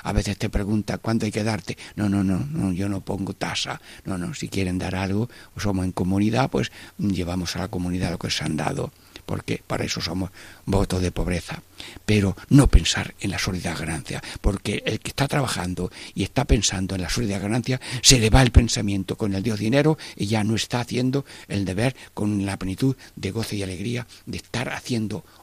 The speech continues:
obediencia a la ley de Dios que dice, "El que no trabaje, que no coma". Bueno, se exceptúa los enfermos,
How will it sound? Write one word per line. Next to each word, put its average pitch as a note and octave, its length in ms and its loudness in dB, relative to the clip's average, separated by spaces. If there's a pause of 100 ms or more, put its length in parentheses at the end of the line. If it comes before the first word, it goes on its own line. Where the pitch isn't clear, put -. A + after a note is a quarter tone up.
obediencia A#2+ 680 4
a - 120 -10
la G#2+ 100 -2
ley A#2 140 -2
de G#2+ 100 -4
Dios A2+ 160 0
que A#2 100 -4
dice, C3 320 0 (460)
"El A#2 200 2
que G#2 180 0
no A2+ 280 2 (380)
trabaje, G#2 500 -4
que A#2 120 -4
no F#2 140 -4
coma". F2 340 -4 (580)
Bueno, G2+ 300 0
se - 160 0
exceptúa A#2+ 500 2 (220)
los - 220 0
enfermos, G#2 560 -2